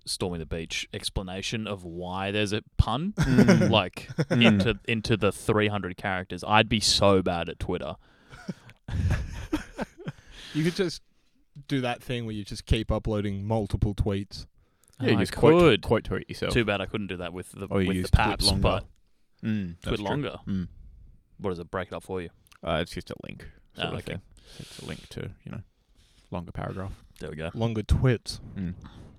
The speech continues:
Speaker 3: Apparently.
Speaker 2: So you, so you didn't send it through to him like a word and then
Speaker 3: <laughs>
Speaker 2: capital for the next word, but just all joined together, <laughs> just to waste no characters.
Speaker 3: <laughs>
Speaker 2: Like a psychopath. <laughs> Good luck reading this, Tom.
Speaker 1: No,
Speaker 2: <laughs>
Speaker 1: but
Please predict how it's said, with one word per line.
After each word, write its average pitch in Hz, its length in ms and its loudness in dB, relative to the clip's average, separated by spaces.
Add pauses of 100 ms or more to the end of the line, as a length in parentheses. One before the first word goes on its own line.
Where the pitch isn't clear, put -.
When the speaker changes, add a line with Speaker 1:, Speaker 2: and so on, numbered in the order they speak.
(1500)
Speaker 3:
Apparently. 123 360 8
Speaker 2:
So - 20 -4
you, - 40 -6
so 123 80 6
you 107 60 6
didn't 107 220 0
send 98 180 0
it 92 80 -4
through 95 160 0
to 90 100 -2
him 90 140 -2
like 87 340 -4
a 101 80 0
word 87 480 -2 (120)
and 92 220 -8
then 87 340 -6 (140)
Speaker 3:
<laughs> 170 120 6 (880)
Speaker 2:
capital 98 320 -4
for 107 120 -2
the 95 60 0
next 87 240 -4
word, 101 220 -2
but 101 100 -8 (120)
just 107 200 0
all 101 80 4
joined 95 280 -2
together, 107 380 2 (260)
<laughs> - 220 -2
just - 260 -8
to 110 80 0
waste 101 240 0
no 104 120 -2
characters. 156 580 4
Speaker 3:
<laughs> - 60 2 (920)
Speaker 2:
Like - 140 -2
a - 40 -6
psychopath. - 1040 2 (560)
<laughs> - 460 -20
Good 135 140 6
luck 127 140 6
reading 143 220 6
this, 139 160 6
Tom. 135 340 4
Speaker 1:
No, 123 460 10
Speaker 2:
<laughs> - 60 -2
Speaker 1:
but 110 280 8